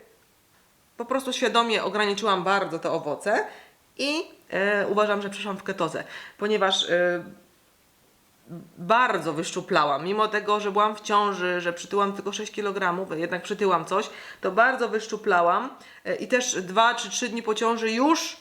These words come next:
byłam chudsza o kolejne szesnaście kilogramów, więc to było, mm, myślę, e, wtedy takie nieświ-, trochę nieświadome, trochę wiedziałam, o co to jest gdzieś tam, ale, e, nieświadomie, e, zrobiłam sobie dobrze w ten sposób. E, i ja wiem, jak to już jest, jeść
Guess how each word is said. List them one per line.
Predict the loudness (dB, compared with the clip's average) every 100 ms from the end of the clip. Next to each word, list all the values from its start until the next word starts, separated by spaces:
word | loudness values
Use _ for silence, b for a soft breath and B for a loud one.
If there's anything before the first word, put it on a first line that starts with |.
| -10
byłam | 0 2 2
chudsza | -4 -6 0 2
o | 2
kolejne | 0 0 0 -2
szesnaście | -6 -6 -4 -4 -4
kilogramów, | -2 2 2 2 0
więc | -6 -6
to | -4
było, | 0 2 2 -2 B B
mm, | -6 -4 -2 -2 0 0 0
myślę, | -2 -2 2 4 4 2 -2 0 0 -2 -4
e, |
wtedy | -4 -8
takie | -6 -6 -2
nieświ-, | -2 -2 -4 -6
trochę | -4 -4 -2
nieświadome, | -2 0 2 4 4 2 2
trochę | -4 -4 -4
wiedziałam, | 2 4 4 2
o |
co | -4 -4
to | 0
jest | 2 2 0 -4 -16
gdzieś | -12 -10 -4
tam, | 0 0 0 B B
ale, | B 4 6 4
e, | 4 -2
nieświadomie, | -4 -6 -4 -2 0 0 2 4 4
e, | 2 0
zrobiłam | 0 2 0
sobie | 0 -6
dobrze | -4 -4 -4
w | -4
ten | -6
sposób. | -8 -12 -12 -16 -16 B B B
E, | 4 4
i | 4
ja | 2 2
wiem, | 0
jak | 0
to | 0
już | -2 0
jest, | 2 2 0 -8 -4
jeść | 2 2 0 -10